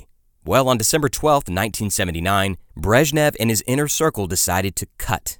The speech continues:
the strings and replace the puppet. Amin had to die. That was clear.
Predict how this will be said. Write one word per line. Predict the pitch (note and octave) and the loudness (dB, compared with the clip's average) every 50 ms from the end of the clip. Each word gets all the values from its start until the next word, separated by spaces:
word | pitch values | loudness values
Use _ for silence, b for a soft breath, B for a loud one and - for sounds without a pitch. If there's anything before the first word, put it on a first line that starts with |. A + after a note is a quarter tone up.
| - | -12
the | - - | -8 -6
strings | - - - E2+ D#2+ D2+ C2 G#1 G1+ - - - _ _ _ - | -6 -4 -4 -6 -6 -8 -8 -8 -8 -8 -10 -10 _ _ _ -10
and | D#2+ D#2 | -8 -6
replace | E2 - - - D3+ D3 G2 F2+ - - | -6 -4 -2 0 2 2 2 0 -2 -4
the | - - | -6 -4
puppet. | - - F#2 - - - - - - - - - - - - - _ - | -4 -2 -2 -2 -4 -8 -12 -16 -20 -20 -20 -20 -20 -20 -20 -14 _ -2
Amin | F#2+ G#2 G#2 G#2+ B2 C#3+ D#3+ D3+ | 0 2 2 2 0 0 0 -2
had | A#2 G2 G2+ G2+ G#2+ - | -2 -2 -2 -2 -2 -2
to | - G#2+ | -4 -4
die. | F2 F#2+ F2+ F2 D#2+ D2 A#1+ - - _ _ _ _ _ _ _ | -2 0 0 0 0 -2 -4 -8 -12 _ _ _ _ _ _ _
That | - G#2+ G#2+ | -2 0 0
was | B2 - | 0 -2
clear. | - - - A2+ G2 D#2 A1 - | -4 -4 -2 -2 -2 -2 -4 -10